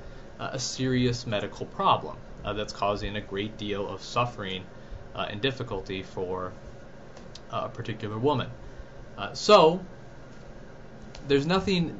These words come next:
intrinsically immoral about, uh, removing, uh, a diseased or injured bodily organ like a uterus. Um,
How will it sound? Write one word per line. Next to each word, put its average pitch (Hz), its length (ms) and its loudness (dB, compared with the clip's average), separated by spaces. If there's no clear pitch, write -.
intrinsically 123 800 0
immoral 127 680 8
about, 110 480 4
uh, 104 220 -2
removing, 113 960 2
uh, 107 160 -2
a 107 40 -6
diseased 107 840 -2
or 104 120 -2
injured 104 560 0
bodily 104 380 4
organ 98 440 -4
like 90 240 -4
a 101 40 -2
uterus. 90 600 -8
Um, 87 360 -2